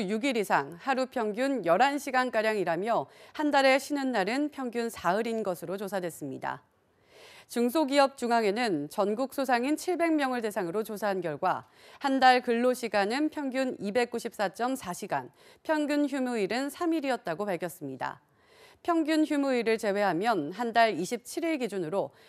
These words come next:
하루 평균 약 십 점 구 시간을 근무해 개인 시간이 거의 없는 것으로 나타났습니다. 또 장시간 노동과 짧은 여가, 적은 수입으로 소상인의 삶의 만족도는 백 점 만점에 오십사점삼 점에 그쳤습니다.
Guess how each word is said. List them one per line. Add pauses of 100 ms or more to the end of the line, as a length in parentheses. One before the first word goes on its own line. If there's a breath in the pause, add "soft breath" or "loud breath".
하루
평균
약
십
점
구
시간을
근무해 (400 soft breath)
개인
시간이
거의
없는
것으로
나타났습니다. (480 soft breath)
또
장시간
노동과
짧은
여가,
적은
수입으로 (220 soft breath)
소상인의
삶의
만족도는
백
점
만점에
오십사점삼
점에
그쳤습니다.